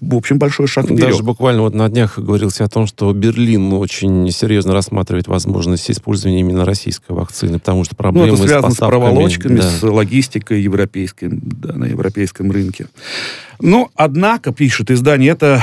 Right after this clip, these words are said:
Speaker 1: настоящий диалог глу-, глухих, если дело касается требований того, чтобы Москва согласилась соблю-, соблюдать хотя бы минимальные демократические правила.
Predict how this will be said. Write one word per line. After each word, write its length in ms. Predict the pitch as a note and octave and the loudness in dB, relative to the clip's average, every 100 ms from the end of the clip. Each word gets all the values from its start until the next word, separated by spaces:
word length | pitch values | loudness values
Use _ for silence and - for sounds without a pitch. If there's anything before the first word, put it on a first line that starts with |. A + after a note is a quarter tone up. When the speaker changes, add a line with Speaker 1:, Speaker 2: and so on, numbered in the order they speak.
| - C3 | 0 2
Speaker 1:
настоящий 640 | C3+ C3 D3+ D#3 - A#2 | 2 4 4 4 2 0
диалог 460 | A2 C3+ C3+ A2+ F#2+ | 2 4 4 2 0
глу-, 240 | A#2+ A2 - - | 0 0 -4 -4
глухих, 840 | G#2+ C#3 C3 - C4 - - - _ | 2 4 4 2 0 2 -4 -8 _
если 440 | - F#2+ C#3 - A#2 | -4 0 0 0 0
дело 320 | G#2 E3+ B2+ | 2 2 2
касается 580 | B2 G#2+ C3+ C3 A#2+ G#2 | 0 0 2 0 0 -4
требований 600 | - C#3+ A#2+ G2 F#2 E2+ | 2 2 2 0 -2 -2
того, 440 | F2+ E2+ F#3 A#2+ - - - | -2 0 2 0 -6 -20 -16
чтобы 300 | - C3 A2+ | -4 0 2
Москва 420 | A2 G2 - E3 | 2 0 0 0
согласилась 720 | F3+ A#2 G2 F#2 - D#3 C3 - | 0 -2 0 0 2 2 2 -4
соблю-, 460 | - B2+ G#2 A2 - | -2 0 2 0 -2
соблюдать 580 | - A#2+ A2 G#2+ D#3+ | 0 2 2 2 0
хотя 280 | - G#2+ D3+ | -2 0 0
бы 180 | C3+ A#2+ - - - | 0 -2 -8 -18 0
минимальные 800 | C#3 F#3+ F3 D3+ C3 D3 C#3 A#2 | 2 4 6 6 4 4 4 2
демократические 920 | G#2+ G#2+ G#2+ G2 A2+ G#2 - - G2 | 2 0 0 -2 0 -4 -6 -6 -6
правила. 500 | - D#2+ D#2+ C#2 | -2 -2 -2 -6